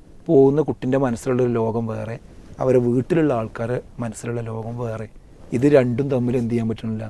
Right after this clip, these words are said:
കൂട്ടി യോജിപ്പിക്കാൻ പറ്റുന്നില്ല. അപ്പോൾ പിന്നെ ഈ ജയിലിൽ നിന്ന് എപ്പോഴാണ് രക്ഷപ്പെടാൻ പറ്റുക എന്നുള്ളത് അവസരം നോക്കി ഡോറും തുറന്ന് കാത്തിക്കാണ്. അതവിടെ സംഭവിക്കണത്. പിന്നെന്താണെന്ന് വെച്ചാൽ പിന്നെ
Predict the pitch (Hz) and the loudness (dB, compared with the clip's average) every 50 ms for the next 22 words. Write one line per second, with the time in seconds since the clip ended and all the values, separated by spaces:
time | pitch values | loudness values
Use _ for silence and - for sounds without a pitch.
0 | - - - - - - 147 135 120 - 143 135 120 113 110 - 117 113 120 117 | -12 -18 -20 -20 -10 -6 -4 -4 -4 -2 -2 -2 0 -2 -2 -6 -8 -6 -6 -6
1 | 117 110 - 117 113 113 110 110 107 - - - - - - - - 95 95 - | -6 -8 -8 -8 -8 -8 -8 -12 -14 -16 -20 -20 -20 -20 -18 -10 -8 -8 -8 0
2 | - 170 160 160 - 151 147 151 156 160 135 127 139 123 123 123 123 131 127 143 | 4 4 4 4 4 2 2 2 0 0 0 2 2 2 2 2 2 0 0 -2
3 | 147 127 - - - 131 139 147 139 123 - - 120 113 127 127 123 127 120 120 | -2 -4 -6 -6 -4 0 0 0 0 -2 -6 -10 -8 -8 -6 -6 -6 -8 -8 -8
4 | - 127 127 123 123 127 147 - - - - - 117 113 117 117 - - 131 131 | -8 -8 -8 -6 -8 -8 -10 -12 -14 -16 -6 -2 -2 -2 -2 -4 -6 -4 -2 -2
5 | 143 143 135 120 - 131 120 123 120 117 120 127 131 127 123 127 131 131 139 127 | 0 -2 -2 -4 -4 -4 -2 -2 -2 -2 -2 -2 -2 -2 -2 -2 -4 -2 -2 -2
6 | 117 113 - - 117 - - 117 113 98 - - - - - - - - 139 170 | -2 -2 -4 -8 -10 -8 -8 -8 -8 -8 -10 -14 -20 -20 -20 -14 -6 4 4 6
7 | 190 196 185 - 175 151 135 131 123 110 107 95 87 - - - - - - - | 8 8 6 4 4 4 6 6 6 6 4 -2 -8 -12 -16 -20 -20 -20 -20 -20
8 | - - - - - 185 196 226 302 277 185 185 175 160 147 139 127 143 139 135 | -20 -20 -20 -2 2 4 4 4 4 6 6 6 6 6 2 2 2 2 4 4
9 | 139 143 185 - - - - - - - - - - - - - - - - - | 4 4 2 0 -10 -20 -20 -20 -20 -20 -20 -20 -20 -20 -20 -20 -20 -20 -14 -2
10 | - 139 135 135 127 127 | 0 2 2 2 2 0